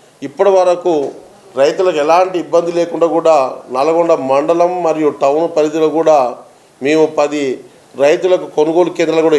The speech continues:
ఏర్పాటు చేసి, ప్యాడీ సెంటర్స్ కూడా ద్వారా కూడా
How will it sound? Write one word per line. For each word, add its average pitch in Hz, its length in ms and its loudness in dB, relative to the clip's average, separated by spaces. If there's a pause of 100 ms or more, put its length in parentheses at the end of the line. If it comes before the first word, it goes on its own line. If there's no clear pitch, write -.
ఏర్పాటు 151 320 0
చేసి, 160 260 -2 (680)
ప్యాడీ 160 300 2 (100)
సెంటర్స్ 170 360 -4 (100)
కూడా 160 160 0 (120)
ద్వారా 151 280 2
కూడా 147 180 2